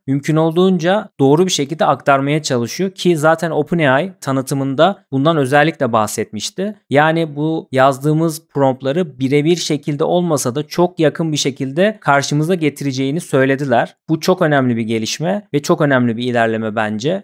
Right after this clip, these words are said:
Artık daha farklı, daha yaratıcı, hayalimizde ve aklımızda olan görselleri çok daha net bir şekilde hızlıca üretebileceğiz. Şimdi bir diğer prompta geçelim. Bakalım nasıl olacak.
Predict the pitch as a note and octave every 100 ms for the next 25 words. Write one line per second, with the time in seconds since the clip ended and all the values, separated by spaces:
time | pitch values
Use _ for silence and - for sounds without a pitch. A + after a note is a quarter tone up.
0 | - C#3 C#3+ D#3 C#3+ D#3 F3 D#3+ D3 D#3
1 | C#3 C3 C#3+ C#3+ C#3 C3 B2+ A#2 C3 D3+
2 | - C3+ C3 C3+ C3+ C3 A#2+ C#3 B2+ B2
3 | - B2+ B2 C3+ B2+ A#2 B2 B2 C#3 B2+
4 | B2+ C3+ E3+ - - D#3+ D#3+ - C#3 B2+
5 | D3+ D3+ - C3+ C3 C#3 D#3 C#3 B2+ D3+
6 | D#3+ C#3 B2+ C3+ B2 C3 A#2+ A#2 C3+ -
7 | _ _ - D#3+ D#3+ D#3+ D3 F3 E3 D3
8 | - A2+ - G#2 G2+ - A2+ F3 F#3 -
9 | B2 C#3 B2+ C3 B2 A#2+ G#2 G2+ B2+ -